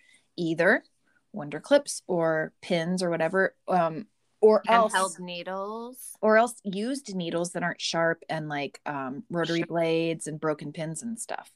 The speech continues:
Speaker 1: because you can also magnet the, oh, this is a lead into the next thing that I like.
Speaker 2: <laughs>
Speaker 1: Really like those mag-, magnetic knife racks that you use in the kitchen to magnet my scissors to, which I
Speaker 2: So
Speaker 1: f-
Speaker 2: genius.
Speaker 1: we've
Speaker 2: But
Speaker 1: already
Speaker 2: you
Speaker 1: talked
Speaker 2: know,
Speaker 1: about.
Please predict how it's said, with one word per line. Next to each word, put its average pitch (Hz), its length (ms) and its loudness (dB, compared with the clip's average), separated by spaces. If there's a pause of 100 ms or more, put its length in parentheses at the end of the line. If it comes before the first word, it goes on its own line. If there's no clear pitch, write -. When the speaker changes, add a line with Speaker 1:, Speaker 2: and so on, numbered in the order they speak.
Speaker 1:
because 175 260 -4
you 165 80 -2
can 165 140 -6
also 160 280 -4
magnet 147 520 -4 (100)
the, - 160 -4
oh, - 180 8 (400)
this 175 220 -4
is 180 140 -2
a - 20 -2
lead 170 200 0
into 160 180 -10
the 151 80 -10
next 165 260 -6
thing 151 160 -8
that 127 100 -8
I 127 100 -8
like. - 300 -10 (380)
Speaker 2:
<laughs> - 240 2
Speaker 1:
Really 214 420 8
like 196 200 8
those 190 180 0
mag-, 170 400 0
magnetic 165 640 -4
knife 160 360 -8
racks 214 280 4
that - 140 -10
you 180 80 -2
use 165 100 -4
in 160 60 -10
the 151 80 -10
kitchen 196 440 -6
to 185 120 -10
magnet 156 480 -4 (100)
my 147 440 -8
scissors 175 440 -6
to, 311 260 0 (500)
which - 160 -4
I - 40 -4
Speaker 2:
So 190 140 2
Speaker 1:
f- 202 80 -4
Speaker 2:
genius. 175 680 -6
Speaker 1:
we've 180 180 2
Speaker 2:
But 214 40 4
Speaker 1:
already 175 160 4
Speaker 2:
you 208 60 0
Speaker 1:
talked 233 320 2
Speaker 2:
know, - 80 -4
Speaker 1:
about. - 140 -2